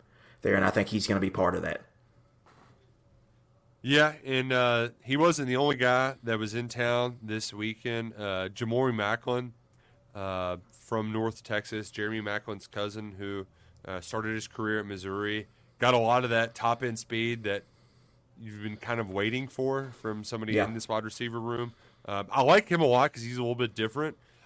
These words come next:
Speaker 2: I don't know how the Shamar Porter returning plus Cottrell factors into Donovan McCulley, um, the Indiana wide receiver that'll probably get some draft buzz, um, after next season. So, uh, both of those guys were on campus,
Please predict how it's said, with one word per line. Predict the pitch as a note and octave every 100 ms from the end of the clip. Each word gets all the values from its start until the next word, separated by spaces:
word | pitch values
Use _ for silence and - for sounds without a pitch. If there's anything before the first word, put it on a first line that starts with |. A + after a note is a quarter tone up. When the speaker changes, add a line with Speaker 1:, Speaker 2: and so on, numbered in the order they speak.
| -
Speaker 2:
I | B2+
don't | B2+ D#3+ F3
know | E3+ D3+
how | D3+
the | C#3
Shamar | C3 C3 B2+ C3+ - - - -
Porter | C#3 C#3+ C#3+ B2+ _ _ _
returning | A#2 - C3+ C3+ C3+ B2+ B2+ B2+ - _ _
plus | C3+ C#3 C#3+ -
Cottrell | - B2+ B2+ C3+ B2+ A#2
factors | - B2 A#2+ B2 A2
into | A2+ A#2
Donovan | A2 A#2+ A#2+ G#2
McCulley, | F#2+ - B2 A2 F#2 F2 _ _ _ -
um, | F#2 F#2 F#2
the | G2 G#2
Indiana | G#2 F#2+ G2 F#2+
wide | F#2 F#2
receiver | - F#2+ F#2
that'll | F2
probably | F2 G2 G2
get | F#2
some | - F2+
draft | F#2 F#2 -
buzz, | F#2+ F2+ F2+ - - _ _
um, | F2+ F2 E2+
after | F#2+ F#2+
next | F#2+ -
season. | - G2+ F2 F2
So, | G2 F#2+ - - -
uh, | G#2
both | A2+ D3 E3
of | C#3+
those | C#3 C3
guys | C3 C3 A#2+
were | B2+
on | C3
campus, | B2 C3 C3 C3+ B2+